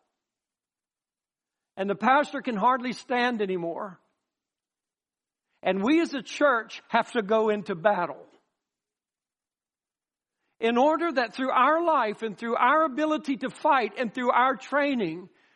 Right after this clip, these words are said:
we can deliver that pastor, if you will, through Christ, and that church, if you will, from the conflict that they have entered into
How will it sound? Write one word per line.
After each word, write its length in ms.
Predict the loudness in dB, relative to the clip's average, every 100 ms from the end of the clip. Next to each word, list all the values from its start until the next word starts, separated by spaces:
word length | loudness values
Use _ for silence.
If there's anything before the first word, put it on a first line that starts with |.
| _
we 200 | -2 0
can 240 | 2 0 0
deliver 500 | 0 2 0 0 0
that 300 | 2 0 -2
pastor, 560 | 0 2 2 -2 0
if 240 | 2 0 0
you 100 | 0
will, 500 | 2 2 2 -4 -10
through 240 | -10 -4 -4
Christ, 680 | 2 4 4 2 -4 -18 -20 _ _ _ _
and 180 | -2 2
that 200 | 0 0
church, 480 | -6 2 2 2 -4
if 220 | -8 -6
you 120 | -4
will, 280 | -2 2 2
from 200 | 2 -2
the 80 | -2
conflict 680 | -2 2 2 2 -2 -4 -4
that 140 | 0
they 100 | 0 0
have 140 | -2
entered 380 | -2 0 0 -2
into 560 | -2 -2 0 2 2